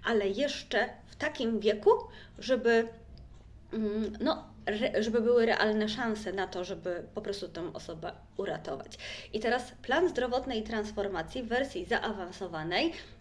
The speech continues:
zawiera oczywiście stały kontakt ze mną, a więc wszystko jest pod kontrolą. Tutaj trzy razy w tygodniu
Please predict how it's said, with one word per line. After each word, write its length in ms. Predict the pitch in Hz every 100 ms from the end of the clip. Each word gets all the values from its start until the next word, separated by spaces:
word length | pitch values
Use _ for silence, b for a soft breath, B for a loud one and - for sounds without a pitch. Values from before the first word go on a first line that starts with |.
| -
zawiera 520 | - 214 185 185 -
oczywiście 680 | 214 - 202 180 - - 277
stały 560 | - 180 165 190 269 -
kontakt 640 | - 180 180 190 214 - -
ze 220 | 185 226
mną, 260 | 160 147 -
a 80 | -
więc 320 | 175 202 -
wszystko 720 | - 269 269 - - 233 - 180
jest 380 | 185 180 -
pod 260 | - - 180
kontrolą. 540 | - 202 220 269 170 - - B B B B B
Tutaj 460 | 339 427 - 156 -
trzy 240 | - 330
razy 280 | 320 208 196
w 60 |
tygodniu 720 | - 233 180 160 165 165 196